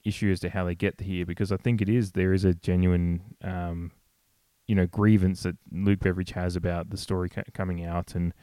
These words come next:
and just having the disruption to their preparation for what was already, this, this game has been talked about, like, really getting built up in the last couple of weeks since the kind of, uh, preseason stuff finished and we were just starting to look forward to the start of the season. There was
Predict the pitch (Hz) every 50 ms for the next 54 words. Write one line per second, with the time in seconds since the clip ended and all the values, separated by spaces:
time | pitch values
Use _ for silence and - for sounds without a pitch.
0 | _ _ _ _ _ _ _ _ _ _ _ _ _ _ _ _ _ _ _ _
1 | _ _ - - 123 117 107 123 110 - 117 110 104 107 104 104 98 92 90 101
2 | 95 - 101 95 95 - - - 101 92 - 95 98 95 92 - 90 85 90 87
3 | 87 87 - - 104 - 127 139 147 170 180 160 131 110 - 107 107 104 104 101
4 | 101 98 95 85 - 95 113 117 104 101 127 135 123 - 107 101 101 107 107 101
5 | 92 - 92 95 92 92 90 87 92 92 - - 98 101 104 - 95 95 85 78
6 | 78 87 90 - 101 98 107 113 107 104 95 87 78 90 87 98 95 92 90 -
7 | 98 98 95 - 90 87 85 85 85 85 - - 87 - 92 85 85 85 87 -
8 | - - - - 95 92 - - 90 90 - 92 90 85 85 82 87 - - 90
9 | 90 - - 95 98 - - 92 87 87 - - - 90 - - 101 95 92 -
10 | - 92 90 90 87 87 87 90 90 85 - - 92 90 90 90 92 92 - -
11 | - 92 92 92 - 92 92 85 - - 92 87 87 90 90 - - 104 98 98
12 | 98 92 87 87 87 87 87 85 -